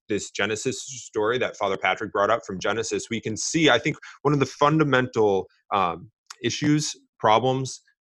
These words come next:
uh, sort of dispositions that sin creates is it creates an attitude, um, where we put ourselves first, where we try to take what isn't ours to take. And, uh,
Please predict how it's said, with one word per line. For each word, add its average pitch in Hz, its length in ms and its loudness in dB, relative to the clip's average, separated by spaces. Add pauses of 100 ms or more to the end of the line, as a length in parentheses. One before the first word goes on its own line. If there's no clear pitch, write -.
uh, 95 320 0
sort 113 220 -2
of 95 160 -6
dispositions 127 640 0
that 101 140 0
sin 127 360 0
creates 110 580 0
is 113 140 -2
it - 180 -4
creates 151 460 2
an 117 160 0
attitude, 123 640 0 (300)
um, 92 260 0
where 113 180 6
we 123 220 2
put 131 220 2
ourselves 110 760 2 (380)
first, - 580 2
where 117 180 4
we 123 200 4
try 120 320 2
to - 140 -6
take 123 420 0
what 101 160 2
isn't 107 300 -2
ours 95 320 2
to - 120 -8
take. 85 320 -2 (720)
And, 110 280 0 (280)
uh, 101 240 0